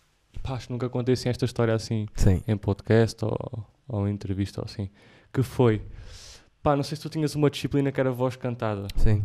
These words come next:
Speaker 1: Pronto, eu tinha essa disciplina também. E nós, pá, assim, no final de cada ano letivo fazíamos uma, uma apresentação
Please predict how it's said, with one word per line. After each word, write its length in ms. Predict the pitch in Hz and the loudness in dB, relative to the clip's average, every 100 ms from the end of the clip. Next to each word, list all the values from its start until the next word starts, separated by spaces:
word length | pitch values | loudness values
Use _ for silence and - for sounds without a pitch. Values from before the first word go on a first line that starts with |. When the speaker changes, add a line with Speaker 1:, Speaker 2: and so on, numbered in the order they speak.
| - | -2
Speaker 1:
Pronto, 300 | - 107 - - | -4 -4 -4 -2
eu 80 | |
tinha 180 | 123 135 | 0 2
essa 160 | 131 135 | 0 -4
disciplina 400 | - 123 127 123 | -10 -12 -10 -10
também. 380 | 123 120 110 104 - - - - | -8 -6 -6 -10 -14 -20 -20 -16
E 60 | 123 | -8
nós, 160 | 127 131 | -8 -6
pá, 140 | - | -6
assim, 200 | 135 135 | -6 -6
no 100 | 135 | -8
final 280 | 131 135 131 | -8 -6 -6
de 80 | 127 | -8
cada 260 | - 127 131 | -6 -4 -4
ano 120 | 131 | -2
letivo 360 | 127 123 135 120 - | -4 -4 -8 -8 -10
fazíamos 440 | 127 117 127 117 | -6 -4 -4 -2
uma, 320 | 123 120 117 | 0 0 0
uma 160 | 113 110 | -2 -4
apresentação 1040 | 117 123 120 120 120 - 120 117 113 110 | -4 -4 -4 -4 -6 -4 -4 -4 -6 -8